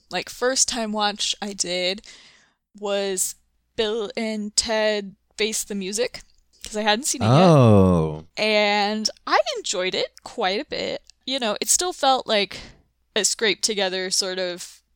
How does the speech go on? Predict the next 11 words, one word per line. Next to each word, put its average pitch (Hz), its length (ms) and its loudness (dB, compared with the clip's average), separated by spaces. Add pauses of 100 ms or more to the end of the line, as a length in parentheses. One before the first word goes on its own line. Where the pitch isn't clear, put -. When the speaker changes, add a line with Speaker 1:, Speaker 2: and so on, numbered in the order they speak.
Speaker 1:
budget, 185 480 0 (720)
you 208 100 2
know, 226 320 2
<laughs> - 40 -20
remake, 226 540 0
but 220 260 4 (1080)
it's 277 140 0
always 254 260 2
great 262 220 -2
to - 120 0
see 262 280 -2